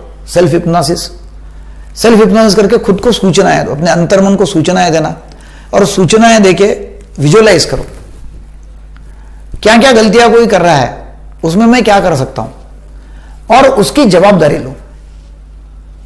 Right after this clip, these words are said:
जो भी हो रहा है घर में, जो भी अनबन हो रही है, उसकी जवाबदारी खुद नहीं लेना, उसके लिए दोष नहीं देना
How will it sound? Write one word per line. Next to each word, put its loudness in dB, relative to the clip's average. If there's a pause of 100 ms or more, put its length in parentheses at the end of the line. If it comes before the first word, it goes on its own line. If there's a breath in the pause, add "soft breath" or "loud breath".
(160)
जो 2
भी 4
हो 2
रहा 4
है -2 (200)
घर 0
में, -4 (520 soft breath)
जो 4
भी 4
अनबन 4
हो 2
रही 2
है, -6 (600 soft breath)
उसकी -2
जवाबदारी 2
खुद 0
नहीं 2
लेना, -2 (1200 soft breath)
उसके 0
लिए 4
दोष 4
नहीं 4
देना 0